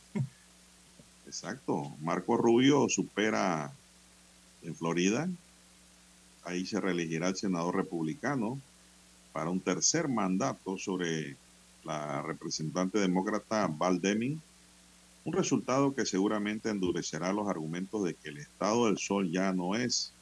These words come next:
Speaker 2: el campo de batalla púrpura de antaño.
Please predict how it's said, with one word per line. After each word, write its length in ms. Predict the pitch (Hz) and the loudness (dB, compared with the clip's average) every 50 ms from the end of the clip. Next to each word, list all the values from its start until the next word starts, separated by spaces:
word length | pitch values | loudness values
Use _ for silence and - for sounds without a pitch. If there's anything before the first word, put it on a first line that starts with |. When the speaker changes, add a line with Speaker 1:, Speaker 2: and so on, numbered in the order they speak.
| - - | -16 -16
Speaker 2:
el 140 | 76 76 - - | -14 -14 -14 -6
campo 540 | - 113 117 104 95 82 - 80 78 76 73 | -4 -2 0 0 -2 -2 -2 -4 -4 -2 -4
de 60 | 73 | -4
batalla 580 | 76 76 76 - - 87 95 95 90 87 82 80 | -4 -6 -6 -4 -2 2 2 4 4 2 2 -2
púrpura 640 | - - 110 95 92 - - 104 101 92 85 80 | 0 0 0 0 0 -2 -2 0 2 2 2 2
de 80 | 78 78 | 0 0
antaño. 500 | 78 78 76 - 117 131 113 90 78 | -2 -4 -4 -2 0 0 0 0 -2